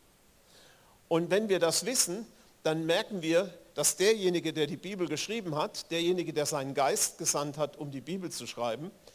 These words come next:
derjenige weiß wirklich über jede Sekunde alles, was wichtig ist. Ob Vergangenheit, Gegenwart oder Zukunft.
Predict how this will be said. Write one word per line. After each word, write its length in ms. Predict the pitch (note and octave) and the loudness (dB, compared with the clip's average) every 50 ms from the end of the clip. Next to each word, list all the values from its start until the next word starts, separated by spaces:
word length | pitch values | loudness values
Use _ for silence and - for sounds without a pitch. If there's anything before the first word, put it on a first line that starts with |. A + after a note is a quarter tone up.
| - - - - _ _ _ - C3 - | -20 -20 -20 -20 _ _ _ -14 -4 0
derjenige 800 | E3+ E3+ F#3+ G#3 G#3 F#3+ D#3+ D3 D3 C#3 D3 - D3 D#3+ A3 A3 - - - - _ _ _ _ _ _ _ _ - _ _ - - _ _ _ _ _ - _ _ _ _ _ _ _ _ _ _ - | 2 2 4 2 2 0 0 -2 -2 -2 -2 0 0 0 0 -2 -8 -16 -20 -20 _ _ _ _ _ _ _ _ -20 _ _ -20 -20 _ _ _ _ _ -20 _ _ _ _ _ _ _ _ _ _ -18
weiß 500 | C3 G#2+ - B2 D3 D#3+ - - - B2 | -8 -2 0 2 2 4 2 0 0 2
wirklich 540 | C#3+ G#3+ C#4+ - - D3 C3+ A#2+ - - - | 2 2 2 2 0 -4 -2 -2 -4 -6 -4
über 180 | D#3 C3+ B2+ C3 | -4 0 0 -2
jede 360 | B2+ B2 C#3 C#3+ B2+ B2+ B2 | 0 2 0 0 2 2 0
Sekunde 640 | A2 - A#2+ A#2+ - - C#3 A#2+ A2 A2 A2+ G#2 G2+ - - | -2 -2 -4 -6 -6 -2 -2 -2 -2 -4 -6 -6 -8 -8 -4
alles, 500 | - B2 - A#2 B2 - - - - - - - _ _ _ _ _ _ _ - | -2 0 0 0 -2 -2 -2 -2 -2 -4 -6 -12 _ _ _ _ _ _ _ -6
was 240 | A#2+ B2 A2+ - A#2+ | -4 -2 -2 -2 -2
wichtig 420 | C3 B2 - - - F#2 - - | -2 -4 -4 -6 -10 -12 -12 -12
ist. 320 | F2+ D#2 - - - - - _ _ _ _ _ _ _ _ _ _ _ _ _ _ _ _ _ _ _ - | -12 -10 -10 -12 -12 -12 -16 _ _ _ _ _ _ _ _ _ _ _ _ _ _ _ _ _ _ _ -4
Ob 160 | C3+ - - | -4 -4 -2
Vergangenheit, 840 | - A2+ F#2+ C3+ C3+ D#3+ F#3+ A3+ A3 G#3+ A3+ A#3 B3 A#3+ - - - - - _ _ _ _ - C#3+ A2 | -4 -2 4 4 4 6 6 4 2 2 2 0 0 -2 -6 -18 -20 -20 -20 _ _ _ _ -20 -12 -2
Gegenwart 720 | - E3 E3 E3 E3 F3 E3 D3+ D3+ D3+ D3 C#3+ - - - - - - _ - | 2 4 4 4 4 2 2 4 4 4 2 0 -4 -14 -20 -20 -20 -20 _ -4
oder 240 | - C#3+ C3+ C#3+ C#3 | 0 2 2 2 2
Zukunft. 680 | - - C#3+ A#2+ - A#2+ G2 - - - - - | 0 -2 -2 -4 -4 -8 -10 -10 -12 -20 -20 -20